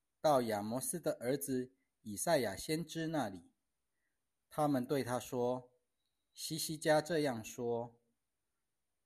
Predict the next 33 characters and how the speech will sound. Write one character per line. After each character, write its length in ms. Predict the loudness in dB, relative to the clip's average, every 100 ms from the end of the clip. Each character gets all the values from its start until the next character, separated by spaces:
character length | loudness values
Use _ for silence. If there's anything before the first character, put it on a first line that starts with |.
| _ _ _ _ _ _ _ _ _ _ _ _ _ _
今 240 | -4 -4 -2
天 240 | 0 0
是 160 | -2 -4
极 300 | -8 -4 0
难、 400 | 0 0 -6 -16 _ _ _ _ _ _ _
责 240 | 0 0
罚 300 | 4 4 4
和 200 | 2 -2
耻 300 | -2 -4 -6
辱 160 | -6 -4
的 160 | -2
日 240 | -2 -4 -4
子， 400 | -6 -8 -8 -12 _ _ _ _ _ -2
就 160 | -2
像 440 | 0 0 0 -4 -8
婴 240 | -4 2
儿 340 | 2 2 -2 -6 _ _
已 140 | -8
到 240 | 0 2 0
产 340 | -4 -10 -6
道 220 | -2 -2
口， 360 | -4 -14 -18 -20 _ _ _ _ _
却 200 | -4 0
没 140 | 2
有 160 | 2 2
气 240 | -2 -6
力 180 | -4 -6
把 200 | -6 -8
他 180 | -6 -6
们 160 | -6 -6
生 320 | -4 -4 -4
出 240 | -6 -4
来。 320 | -2 -4 -8